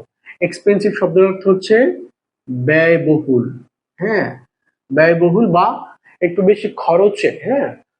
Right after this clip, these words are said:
তো এটার বিপরীত শব্দ হয় কি? চিপ, মানে সস্তা, সি এইচ ই এ পি, চিপ। তাহলে সেন্টেন্সটা কি হলো দেখো, "Day to day life in Dhaka is not cheap।"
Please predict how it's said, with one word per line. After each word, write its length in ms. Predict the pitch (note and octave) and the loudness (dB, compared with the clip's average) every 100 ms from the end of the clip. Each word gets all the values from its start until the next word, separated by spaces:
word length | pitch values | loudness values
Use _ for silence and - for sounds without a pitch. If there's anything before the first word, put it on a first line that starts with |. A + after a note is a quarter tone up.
| _ - | _ 0
তো 60 | |
এটার 220 | F3 G3+ F3+ | 2 2 0
বিপরীত 280 | G3+ A3+ | 0 0
শব্দ 260 | - A3 G3 | 0 -2 0
হয় 200 | A3 A3 | 0 0
কি? 300 | A3 E3+ - | 0 -2 -2
চিপ, 380 | - A#3 A#2+ - _ C#3 | 0 0 -2 -12 _ -4
মানে 200 | D#3+ G3+ | 0 0
সস্তা, 880 | - E3 - - C3+ A#2 G#2+ - _ _ _ _ _ | -2 -6 -8 -4 -2 0 -2 -10 _ _ _ _ _
সি 220 | - G3 | -8 2
এইচ 180 | F#3+ G3 - - | 4 2 -2 -6
ই 460 | G#3 B3 E4 - - - | 2 2 2 -2 -8 -2
এ 220 | F3+ F#3 - | 0 0 0
পি, 220 | B2 C3 | -2 0
চিপ। 320 | F#3+ B2 - - _ _ _ | 0 0 -6 -20 _ _ _
তাহলে 160 | D#3 D#3 | -2 0
সেন্টেন্সটা 360 | F#3 G3+ G3+ | 0 0 0
কি 160 | G#3 A3 | 0 2
হলো 160 | G#3+ G#3+ | 4 4
দেখো, 400 | G3 - A3 - - _ _ D#3 | 2 -2 -6 -10 -20 _ _ -8
"Day 360 | C3+ F3+ G#3 G#3+ G#3 | 2 4 4 4 2
to 240 | F#3+ E3 | 2 2
day 320 | D3 D#3+ A3 | 4 4 4
life 400 | F3+ D3+ E3 E3 | 4 2 2 2
in 140 | E3+ E3 | 2 2
Dhaka 340 | C#3 C3+ F3+ D3+ | -2 -2 0 0
is 100 | D3 F3 | 0 2
not 120 | B3 - - | 2 -2 -6
cheap।" 160 | - | 0